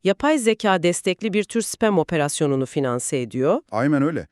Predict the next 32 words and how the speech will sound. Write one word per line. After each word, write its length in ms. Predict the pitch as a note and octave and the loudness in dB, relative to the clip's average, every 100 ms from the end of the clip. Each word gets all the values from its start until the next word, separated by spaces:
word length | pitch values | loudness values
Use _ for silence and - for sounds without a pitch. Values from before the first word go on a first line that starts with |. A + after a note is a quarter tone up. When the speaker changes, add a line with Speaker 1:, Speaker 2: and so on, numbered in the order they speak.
| _ A#3+ | _ -6
Speaker 1:
Bu 120 | D4 | 0
da 160 | E4 | 0
hem 300 | D4 D#4+ E4 | 2 0 0
o 260 | - C4+ C4+ | 2 2 2
platform 600 | - G#3 G#3 - C4 C4 | 0 0 0 2 2 2
çürümesi 560 | - G#3+ F#3 F3 F#3 E3+ | 0 2 2 2 0 -2
dediğimiz 520 | D#3 E3+ E3+ D#3 - | 0 2 2 0 -4
kavramı 600 | G3 F3 D#3+ E3 G#3 F4+ - _ _ | 2 2 2 2 2 2 -4 _ _
hem 240 | A3+ B3 | 0 4
de 160 | C#4 C4+ - | 4 0 -2
teknoloji 640 | G#3+ - A3 A3+ A#3 C#4 | -4 2 2 4 2 0
dünyasındaki 960 | C#4+ D4 A#3 G3 - G3 F3+ F3+ A3+ F3+ | 0 2 4 2 2 0 0 -2 -6 -6
bu 80 | D4 | -2
tür, 260 | - C#4+ - _ _ _ - | 0 -2 -4 _ _ _ 2
e, 240 | F#3+ F#3 - | 4 4 -2
içsel 520 | G3 - - C4 F#4 | -6 -2 0 0 0
çelişkileri 760 | G#4+ D#4+ B3+ B3 - A3+ B3 D#4 | 0 0 0 -2 -2 0 0 0
çok 340 | - C#4 - | 0 -2 2
net 340 | A#3 A#3+ - E3+ | 4 4 4 -2
bir 160 | E3 | -2
şekilde 480 | - F3 - E3 D#3+ | 0 -2 -4 -2 2
ortaya 440 | D#3 D3+ E3+ D3+ | 2 0 -2 -2
koyuyor. 460 | D3+ E3 D3+ C#3+ C#3 - - | -2 -4 -2 -4 -6 -12 -6
Speaker 2:
Peki, 280 | F3 B2+ B2+ _ _ | -4 -2 -4 _ _
bütün 420 | G#2+ A#2 A3 B3 | -8 -4 0 0
bunların 400 | G#3+ G3 F3 D3+ | 0 0 2 0
sizin 340 | A2 - B2 G3+ | 0 -2 0 0
için 220 | F#3+ F3+ | 0 0
anlamı 400 | A#2+ B2 D3 F#3 | 2 2 2 0
ne 80 | F3+ | 0
olabilir? 540 | F#3+ G#2+ D#2 F2 - _ _ - - | 0 -2 -2 -6 -8 _ _ -20 -6
Yani 420 | G#2+ A#2+ C3 B2 | 0 2 2 -2